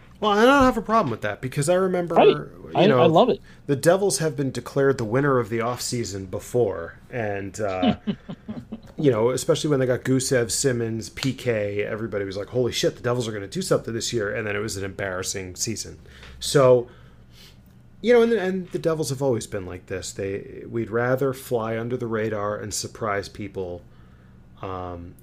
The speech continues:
Speaker 1: and I think this is the perfect year for them to do it. And exactly what you were saying about Steve Dangle looking through the lineup and his eyes lighting up.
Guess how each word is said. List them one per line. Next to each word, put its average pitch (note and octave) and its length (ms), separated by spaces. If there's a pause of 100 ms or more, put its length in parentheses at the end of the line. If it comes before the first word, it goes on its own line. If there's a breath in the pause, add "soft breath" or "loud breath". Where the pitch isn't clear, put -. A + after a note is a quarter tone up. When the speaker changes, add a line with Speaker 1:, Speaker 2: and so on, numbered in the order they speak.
Speaker 1:
and A2+ 120
I G2+ 80
think A2 300
this A2 180
is A2 140
the G#2+ 80
perfect - 520
year G2 440
for - 160
them G2 160
to G#2 100
do A#2+ 220
it. G#2 140
And G#2+ 260
exactly C3+ 580
what D#3+ 180
you A#2+ 120
were A#2 80
saying C#3+ 380
about F#2+ 260
Steve A2 300
Dangle A2 340
looking G#2 320
through - 180
the G2 60
lineup G2 460
and F#2+ 80
his F#2+ 120
eyes A2+ 300
lighting G2+ 320
up. G2+ 220